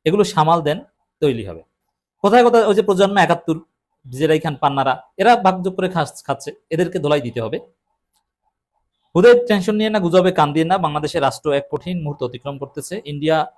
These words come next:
পণ করছে, আমাদের শান্তিতে থাকতে দিবে না। ওয়াকারের বাহিনী কিছু জেনারেলরা বিচার এড়াইতে চাইতেছে। আওয়ামী লীগ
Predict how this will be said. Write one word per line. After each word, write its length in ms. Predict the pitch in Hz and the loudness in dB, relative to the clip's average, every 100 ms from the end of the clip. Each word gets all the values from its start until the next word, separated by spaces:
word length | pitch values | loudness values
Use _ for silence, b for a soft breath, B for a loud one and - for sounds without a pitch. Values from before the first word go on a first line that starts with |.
| - | -4
পণ 180 | 175 185 | -2 -2
করছে, 280 | 156 - | -6 -4
আমাদের 220 | 156 139 135 | -6 -6 -8
শান্তিতে 380 | 139 135 127 | -10 -10 -10
থাকতে 160 | 131 127 | -10 -12
দিবে 160 | 123 127 | -10 -8
না। 120 | 165 | -6
ওয়াকারের 340 | 160 131 143 135 | -4 -4 -4 -6
বাহিনী 240 | 139 151 | -6 -8
কিছু 280 | - 131 139 | -14 -18 -12
জেনারেলরা 640 | 131 139 147 147 147 - _ _ _ - | -8 -6 -6 -6 -6 -6 _ _ _ -8
বিচার 300 | 160 196 185 | 0 2 4
এড়াইতে 340 | 156 160 160 | 4 2 0
চাইতেছে। 460 | 151 127 117 - 196 _ _ _ | -4 -4 -4 -6 -8 _ _ _
আওয়ামী 260 | 127 147 165 | 0 0 0
লীগ 120 | 170 | -4